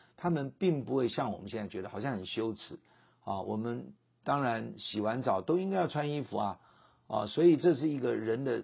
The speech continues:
呃，这个体统，这是人的一个礼貌。但是从起初来讲，他们是不需要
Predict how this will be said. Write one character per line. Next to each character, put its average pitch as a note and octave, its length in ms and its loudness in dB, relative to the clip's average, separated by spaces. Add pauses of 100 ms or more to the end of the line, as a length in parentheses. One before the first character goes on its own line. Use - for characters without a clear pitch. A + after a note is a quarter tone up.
呃， G2+ 120 -10
这 B2+ 140 -8
个 G#2+ 120 -6
体 B2 340 -4
统， - 360 -4
这 C3+ 160 -4
是 A#2+ 140 -4
人 G#2 180 -4
的 A#2+ 80 -2
一 G#2+ 80 -6
个 G#2+ 80 -2
礼 F#2 320 -6
貌。 A#2 360 0 (500)
但 G#3+ 180 4
是 D#3+ 220 2
从 C#3 300 -4
起 G#2 280 -4
初 E3 220 4
来 B2 180 2
讲， - 340 -2
他 C#3+ 160 -4
们 A2+ 200 -4
是 A2+ 160 -4
不 - 280 0
需 D3 240 -4
要 C#3+ 280 0